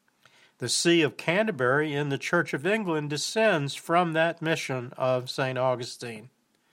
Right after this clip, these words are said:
He also sent other successful missions into the area, which is now part of France and Germany. Gregory developed one of the earliest lists of the primary virtues and the opposing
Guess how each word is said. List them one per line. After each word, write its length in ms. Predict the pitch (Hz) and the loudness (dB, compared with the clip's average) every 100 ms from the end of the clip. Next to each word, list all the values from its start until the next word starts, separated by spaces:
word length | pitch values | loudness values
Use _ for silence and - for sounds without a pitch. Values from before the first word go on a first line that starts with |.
| _ _ _ _ _ - - | _ _ _ _ _ -20 -2
He 160 | 180 151 | 4 6
also 420 | 190 202 180 160 | 8 6 2 -2
sent 300 | - 151 139 | 0 0 2
other 280 | 165 247 214 | 2 2 -2
successful 760 | 151 120 - 139 131 - 127 | -4 -4 0 2 0 -4 -6
missions 640 | 120 135 - - 151 147 | -2 -2 -2 -6 -8 -10
into 400 | - 165 208 - | -6 -4 -2 -2
the 200 | 170 139 | -4 -2
area, 440 | 135 135 127 131 127 - - - | 0 0 0 -2 -4 -8 -14 -4
which 240 | 139 - | -2 -2
is 160 | 123 131 | -6 -2
now 220 | 127 127 | 0 0
part 380 | 120 131 127 131 | 0 4 4 2
of 180 | 117 110 | -4 -8
France 560 | - 131 123 123 - | -2 0 0 -2 -6
and 400 | - 123 120 113 120 | -8 -6 -6 -8 -10
Germany. 640 | 107 123 127 117 110 113 _ _ _ _ _ _ _ _ _ _ _ _ _ _ _ _ _ _ _ _ _ _ _ _ _ _ _ | -4 -2 -2 -4 -8 -10 _ _ _ _ _ _ _ _ _ _ _ _ _ _ _ _ _ _ _ _ _ _ _ _ _ _ _
Gregory 460 | 196 226 262 220 160 | 6 6 6 2 2
developed 580 | 131 127 156 156 143 127 | 0 4 4 4 2 -4
one 300 | 127 151 139 | 0 2 2
of 160 | 123 | 0
the 100 | 123 | -2
earliest 680 | - 175 214 208 185 143 - | 0 2 4 2 -2 -4 -4
lists 420 | 175 165 - - | 0 0 0 -4
of 100 | 117 | -4
the 80 | 123 | -6
primary 720 | - - 160 175 175 170 170 | -8 0 2 4 0 -2 -2
virtues 760 | 156 170 156 - 120 110 107 | -2 -2 -2 -4 -6 -6 -8
and 240 | - 127 120 | -6 -6 -4
the 140 | 127 | -4
opposing 760 | 113 - 180 180 147 135 123 | -4 0 0 2 0 -4 -6